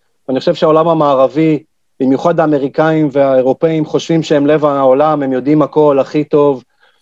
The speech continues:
עם הרבה מאוד, אה, מצד אחד יוהרה, ומצד שני עם הרבה מאוד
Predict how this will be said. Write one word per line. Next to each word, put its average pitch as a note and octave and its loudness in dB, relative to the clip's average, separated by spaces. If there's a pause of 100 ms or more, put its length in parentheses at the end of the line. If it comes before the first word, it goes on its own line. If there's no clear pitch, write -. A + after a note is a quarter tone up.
(220)
עם C3+ 0
הרבה C3 2
מאוד, D#3+ 0
אה, C#3+ 2
מצד C#3 -2
אחד D3 -2 (100)
יוהרה, C3+ 0 (460)
ומצד F#3 0
שני A3 0
עם G3+ 2
הרבה D#3+ 0
מאוד F#3 0